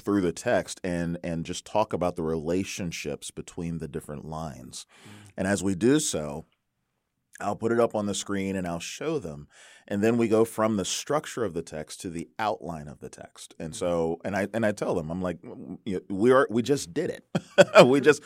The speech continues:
Speaker 1: we just outlined the text. We're ju-, all we're doing is we're just putting words to what we've, to what we're recognizing." And it was amazing when we were done with that whole process that we just stepped back and I said, "Now look."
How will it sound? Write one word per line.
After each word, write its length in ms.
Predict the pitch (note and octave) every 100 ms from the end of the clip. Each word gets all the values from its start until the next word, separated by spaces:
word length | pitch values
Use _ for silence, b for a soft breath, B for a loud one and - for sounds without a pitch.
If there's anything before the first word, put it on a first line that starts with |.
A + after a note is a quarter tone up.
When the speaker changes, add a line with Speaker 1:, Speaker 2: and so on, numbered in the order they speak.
| B -
Speaker 1:
we 120 | B2+
just 200 | C#3 C#3
outlined 640 | A#2+ B2 - G#2 F#2 F#2 F#2
the 160 | F#2+ F#2
text. 440 | - C#3+ D2+ -
We're 260 | - G#2 G#2
ju-, 100 | G2+
all 160 | G2 G#2+
we're 100 | A2
doing 200 | A#2 A2
is 80 | F2
we're 80 |
just 140 | F#2+ -
putting 220 | A2+ F2
words 360 | F2+ A#2+ C3 -
to 160 | - E2+
what 200 | E2+ D2
we've, 260 | F2 D#2 b b -
to 80 |
what 160 | G#2 F2
we're 140 | E2+
recognizing." 680 | E2+ B2 - E2 C#2+ C2+ C2+ B B B B -
And 120 | A#2
it 40 |
was 140 | B2 A2+
amazing 420 | A2+ C3+ D#3 D3+
when 160 | B2 A2
we 100 | A2+
were 140 | G2+
done 280 | F2 G2+ A2
with 140 | G2
that 120 | E2+ E2
whole 160 | E2
process 460 | - E2 D2+ - B1+
that 100 | C#2
we 120 | D#2+
just 280 | D2+ F2+ -
stepped 320 | - A2 G#2 -
back 300 | D2 - -
and 100 | D2
I 40 |
said, 200 | - D2+
"Now 140 | D#2 D#2
look." 320 | D2+ A1